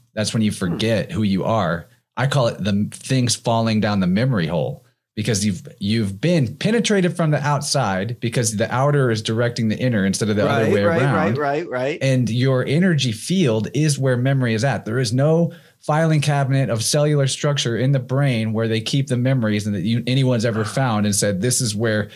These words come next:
Speaker 1: the cells are that tell you the story of what it was like when you were five years old." That's all in your field.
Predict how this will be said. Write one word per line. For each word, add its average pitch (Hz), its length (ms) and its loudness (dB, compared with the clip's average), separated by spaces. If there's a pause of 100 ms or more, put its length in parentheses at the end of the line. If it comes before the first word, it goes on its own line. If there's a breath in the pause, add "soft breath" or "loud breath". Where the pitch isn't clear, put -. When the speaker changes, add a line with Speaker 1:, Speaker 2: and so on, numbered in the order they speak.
(300 loud breath)
Speaker 1:
the 107 200 0
cells 120 380 2
are 113 220 2
that - 400 -4
tell 123 180 0
you 120 140 0
the 110 80 0
story 117 340 0
of 101 120 -2
what 113 160 0
it 110 60 2
was 101 140 -2
like 110 220 -2
when 104 120 0
you 104 100 2
were 98 60 0
five 107 280 -2
years 101 180 -2
old." 85 260 -2 (300 soft breath)
That's 117 160 -2
all 147 200 2
in 170 80 6
your 139 120 2
field. 113 600 -2